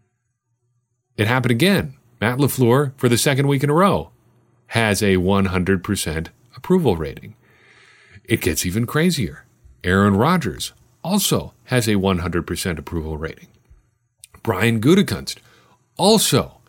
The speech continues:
has a one hundred percent approval rating. Everyone is feeling really positive about the Packers right now, and that's good.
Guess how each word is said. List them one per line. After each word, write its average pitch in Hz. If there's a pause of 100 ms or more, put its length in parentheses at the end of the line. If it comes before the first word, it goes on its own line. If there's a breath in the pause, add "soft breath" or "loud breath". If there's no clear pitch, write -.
(120)
has 123
a 107
one 98
hundred 90
percent 85
approval 80
rating. - (520 soft breath)
Everyone 139 (100)
is 135
feeling 98 (160)
really 85 (140)
positive 87 (640 soft breath)
about 87
the -
Packers 135
right 82
now, - (520)
and 90
that's 82
good. 143